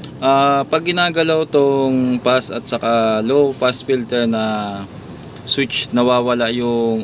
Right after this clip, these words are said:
audio. Ngayon, sabi ko sa may-ari, kung lilinisan natin yan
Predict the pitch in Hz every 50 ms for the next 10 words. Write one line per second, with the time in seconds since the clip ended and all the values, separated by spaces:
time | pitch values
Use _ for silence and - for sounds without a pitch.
0 | 87 107 110 104 101 117 113 110 113 131 151 160 156 139 135 131 131 139 143 -
1 | - - - - - - - - - - - - - 143 139 135 151 147 - 160
2 | 151 156 147 147 147 143 135 139 139 135 123 127 117 - - 131 139 139 147 147
3 | 143 143 139 139 143 143 135 - 143 131 131 131 127 123 - 127 120 120 117 113
4 | 107 104 101